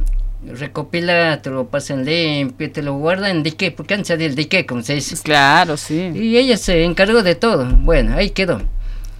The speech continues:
Speaker 1: Y otro tiempo una profesora me dice, "¿Y su libro no, no piensa editar, eh, eh,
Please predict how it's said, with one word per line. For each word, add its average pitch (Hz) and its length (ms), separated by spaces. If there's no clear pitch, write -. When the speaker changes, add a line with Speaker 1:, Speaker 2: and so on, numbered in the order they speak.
Speaker 1:
Y 233 120
otro 202 220
tiempo 202 360
una 185 160
profesora 190 460
me 175 160
dice, 185 600
"¿Y 185 60
su 226 180
libro 220 420
no, 185 520
no 196 140
piensa 202 440
editar, 165 800
eh, 127 440
eh, 50 420